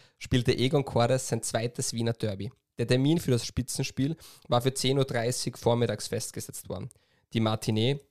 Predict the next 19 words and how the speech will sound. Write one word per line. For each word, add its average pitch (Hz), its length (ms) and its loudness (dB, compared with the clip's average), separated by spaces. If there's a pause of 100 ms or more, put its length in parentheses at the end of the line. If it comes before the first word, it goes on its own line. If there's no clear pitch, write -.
(100)
eine 117 260 0
alte 127 260 2
Praxis - 600 -4
des - 140 -6
früheren 120 440 2
Vereinsfußballs, 110 1000 -4 (380)
war 120 120 4
bei 143 80 4
den 139 120 6
Fußballanhängern 127 1000 2
nicht 120 280 -4
unbeliebt. 107 560 -4 (460)
Gab 113 160 2
es 123 120 4
etwas 123 220 4
Schöneres 131 580 6
als 123 100 -4
einen 123 180 2
Sonntag 139 560 2